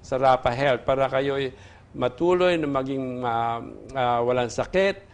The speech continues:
at healthy palagi, na hindi kayo bibiglain mag-, maatake ng sakit sa puso. Ano pa po mga diseases ang ginagamit namin niya? Ang ginagamo-, ang ginagam-, ang aming pinare-reverse, diabetes po, high blood pressure,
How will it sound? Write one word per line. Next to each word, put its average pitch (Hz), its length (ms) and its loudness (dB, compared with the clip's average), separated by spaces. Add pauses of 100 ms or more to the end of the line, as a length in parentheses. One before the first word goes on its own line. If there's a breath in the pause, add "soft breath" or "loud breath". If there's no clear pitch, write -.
(160 loud breath)
at 110 160 -10
healthy 151 480 0
palagi, 113 720 -2
na 117 100 -12
hindi 117 300 -4
kayo 127 400 -2 (240 loud breath)
bibiglain 123 560 0
mag-, 123 240 0
maatake 117 480 2
ng 113 160 -2
sakit 110 320 0
sa 117 80 -2
puso. 110 400 -8 (480 loud breath)
Ano 160 240 -2
pa 208 140 2
po 208 100 0
mga 190 240 0
diseases 185 480 -6
ang 180 140 -8
ginagamit 175 500 -2
namin 180 300 -4
niya? 180 100 -4
Ang 151 80 -6
ginagamo-, 151 600 -2 (200)
ang 165 80 -6
ginagam-, 147 440 -2 (360 loud breath)
ang 151 140 -10
aming 156 340 -2
pinare-reverse, 143 960 -4 (340 loud breath)
diabetes 165 800 2
po, 113 400 -8 (640 loud breath)
high 139 160 2
blood 147 320 -2
pressure, 160 720 -2